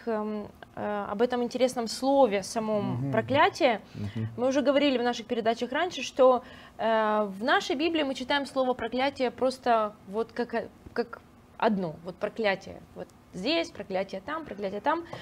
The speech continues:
Speaker 1: Но если мы читаем, э, Тору с иврита, мы видим, что само слово «проклятие», э, в Торе, э, употребляется в разных словах. Есть слова «кала», «меира» и «ала». И все эти слова, они имеют разный оттенок, разное проклятие.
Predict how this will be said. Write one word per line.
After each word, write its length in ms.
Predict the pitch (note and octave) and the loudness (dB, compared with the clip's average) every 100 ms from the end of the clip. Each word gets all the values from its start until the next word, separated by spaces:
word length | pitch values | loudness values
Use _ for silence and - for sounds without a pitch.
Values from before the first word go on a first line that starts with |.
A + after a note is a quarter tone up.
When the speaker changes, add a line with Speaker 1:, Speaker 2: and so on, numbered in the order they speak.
| - | -4
Speaker 1:
Но 80 | A3+ | 0
если 240 | C4+ C#4+ B3+ | 2 2 -2
мы 100 | B3+ | -4
читаем, 560 | A#3+ B3 A#3 A3+ A3 | 0 2 2 2 -2
э, 360 | G3+ - G3 G3+ G3+ | -4 -4 -4 -4 -2
Тору 260 | B3 G#3+ | -2 -2
с 140 | G3+ - | -4 -8
иврита, 340 | A3+ G#4 F4 | -2 -2 0
мы 120 | A#3 | -2
видим, 300 | A3+ E4+ D4 | -2 -2 -2
что 360 | B3+ - A#3+ A3+ - - - | -2 4 4 4 -2 -18 -8
само 380 | - B3 C4 | -2 2 2
слово 320 | B3+ C4 A3 G3+ | 2 4 4 4
«проклятие», 720 | A3 B3 E4+ G4+ F#4+ D#4+ D4 - - - - | 0 2 2 4 2 0 -2 -16 -20 -20 -10
э, 180 | F#3+ G#3 | -2 -2
в 40 | G#3+ | 0
Торе, 520 | D#4+ E4+ E4+ E4 D4+ - | 2 4 6 4 2 0
э, 400 | G#3 G#3 G#3 - - | -2 -2 -6 -8 -8
употребляется 680 | - A#3+ A#3+ B3+ D4 D4 B3 | -6 -4 0 2 2 2 0
в 60 | |
разных 500 | A3 A#3+ B3+ A#3+ A3+ | 4 4 4 -4 -6
словах. 440 | - C4 A3 D#3+ D3+ - | -2 2 2 2 -4 -8
Есть 220 | G3 - | -8 -2
слова 380 | A#3+ G#3+ G3 E3+ | 2 4 4 2
«кала», 460 | - G3 A3 F4 A4+ - | -2 2 6 6 4 -2
«меира» 560 | G3+ F#3+ G3 B3 F#4 F#4+ - | -2 0 4 4 4 2 -4
и 180 | C#4 - | -4 0
«ала». 420 | A#3+ A3+ F#3 F3 - - - - | 2 4 2 -2 -14 -20 -20 -6
И 240 | A#3+ A#3+ A3+ | 0 0 0
все 340 | - F4+ F4 | 0 0 2
эти 160 | - A#3+ | 0 -2
слова, 340 | - B3+ D#4+ | 0 0 2
они 180 | E4 C4+ | 0 0
имеют 260 | B3+ C4+ C4 | 0 0 2
разный 340 | C4 B3+ B3+ | 2 0 -4
оттенок, 600 | - A3 - A#3 F3+ E3 | -6 -8 -4 -4 -4 -4
разное 380 | G#3+ B3 B3 A#3+ | 0 0 0 -2
проклятие. 640 | A#3+ A#3+ A#3 G3+ F#3 F3+ | -2 -2 0 0 0 -4